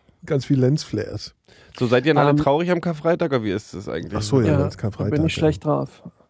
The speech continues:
Speaker 3: Ich muss ja sogar am Donnerstag zum Fußball gehen, weil freitags nicht gespielt werden darf.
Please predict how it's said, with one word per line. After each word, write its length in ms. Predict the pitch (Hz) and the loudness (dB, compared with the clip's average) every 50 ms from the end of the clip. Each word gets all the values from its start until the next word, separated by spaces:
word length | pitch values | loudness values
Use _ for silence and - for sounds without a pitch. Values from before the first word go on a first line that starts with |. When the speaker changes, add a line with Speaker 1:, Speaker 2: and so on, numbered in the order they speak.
| _ - _ _ _ _ _ _ - | _ -20 _ _ _ _ _ _ -2
Speaker 3:
Ich 120 | - 147 | 0 4
muss 200 | 135 156 185 190 - | 6 6 6 6 6
ja 80 | 196 | 4
sogar 320 | 165 160 151 165 156 156 - | 4 4 4 4 4 4 4
am 180 | 139 139 135 | 4 4 4
Donnerstag 580 | - 143 156 208 240 214 - - 180 170 160 - - 165 | 4 4 4 6 4 4 4 2 2 2 2 0 -6 -8
zum 200 | 135 - 151 143 | -2 0 2 2
Fußball 420 | - - 185 208 - - 185 165 156 | 2 2 -2 -2 0 0 0 2 4
gehen, 200 | 156 151 147 131 | 4 4 4 4
weil 260 | 135 139 - - - | 4 4 2 0 -4
freitags 460 | - - 147 147 165 - 175 156 - | -2 2 2 4 4 4 2 4 4
nicht 200 | 165 156 - - - | 4 2 2 2 -2
gespielt 420 | 143 - - - 175 180 175 - | -6 -2 0 2 2 2 2 2
werden 280 | 131 127 123 123 123 120 | 2 2 2 2 0 0
darf. 240 | 120 120 117 120 | 0 -2 -4 -6